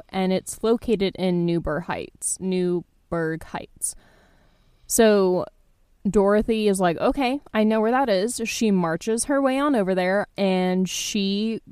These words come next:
goes up to the door, and in Unsolved Mysteries, they say that she asks for a woman named Susan. Now, Susan is a pseudonym, uh, like, a thousand percent is a pseudonym. I don't know for who, though.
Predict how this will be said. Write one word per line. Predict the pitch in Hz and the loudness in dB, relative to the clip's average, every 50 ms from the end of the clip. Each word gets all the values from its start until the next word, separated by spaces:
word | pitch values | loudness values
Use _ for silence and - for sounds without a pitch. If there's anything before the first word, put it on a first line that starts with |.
| 190 185 - - | -14 -14 -2 0
goes | 208 208 202 202 | 2 2 4 4
up | 233 226 226 | 2 0 0
to | - 294 | 0 -2
the | 262 294 | -2 2
door, | 240 240 202 202 202 202 208 - | 4 4 6 6 6 4 4 2
and | - 202 196 196 196 196 196 190 - - _ _ _ _ _ | 0 0 2 2 4 2 2 0 -2 -8 _ _ _ _ _
in | - 247 254 254 | 2 2 4 4
Unsolved | 220 233 247 254 - 277 277 247 | 4 2 0 2 2 2 4 4
Mysteries, | 226 208 208 - - 233 208 208 196 | 2 2 0 0 2 2 2 2 2
they | 185 190 190 | 2 0 0
say | 190 - 196 185 | 0 0 0 0
that | 185 190 170 175 | 0 0 -2 -2
she | - - 190 - - | -4 -4 -4 -2 -2
asks | 190 185 175 185 - - - - - - 226 | 0 0 0 0 -2 -4 -6 -6 -8 -10 -10
for | - - - 196 185 185 175 170 | -8 -4 -2 0 0 0 -2 0
a | - 190 | 0 0
woman | 185 175 180 170 175 175 175 | 0 2 0 0 0 -2 -2
named | 170 165 165 170 170 | -2 -2 -4 -4 -4
Susan. | - - 165 143 165 - - - - - 190 - - - - - - - _ _ _ _ _ - - | -4 -4 -2 -4 -4 -4 -4 -4 -6 -6 -8 -10 -16 -20 -20 -20 -20 -20 _ _ _ _ _ -6 2
Now, | - 220 214 214 208 208 202 202 202 196 196 196 202 | 4 4 6 6 4 4 4 2 2 2 2 0 0
Susan | 196 - - 220 202 196 220 247 254 262 262 | 0 2 2 4 4 4 4 4 2 2 2
is | - - 196 196 | 2 0 0 0
a | 254 | 0
pseudonym, | 262 - 247 180 170 185 185 175 165 156 170 214 226 - - _ _ - | 0 2 4 4 4 2 0 -2 -2 -4 -4 -6 -6 -8 -12 _ _ -4
uh, | 202 202 - - | -4 -4 -2 -2
like, | 185 185 202 | -2 -2 -2
a | 190 | 0
thousand | - 175 143 185 - 208 220 | 0 0 0 2 0 0 0
percent | - 240 233 - - 185 175 180 - | 0 0 0 0 0 0 0 0 0
is | - 196 190 | -2 0 0
a | 214 | 0
pseudonym. | 202 - 220 190 175 180 170 170 170 175 175 - - _ _ - | 0 2 2 2 2 2 2 2 2 0 -2 -4 -6 _ _ 2
I | 214 220 180 175 - _ | 2 2 2 0 -4 _
don't | - 202 190 214 240 254 - - - | 2 4 4 4 2 0 -4 -6 -2
know | 202 202 185 190 185 180 180 180 180 | 0 2 4 4 4 4 4 2 0
for | 180 - - - 180 165 175 - - - - | -2 -4 -4 -2 -2 -2 -4 -6 -10 -10 -8
who, | 190 175 170 180 180 | -6 -4 -4 -4 -4
though. | 190 226 226 240 247 254 269 294 302 | -2 -2 -2 -2 -2 -2 -4 -4 -6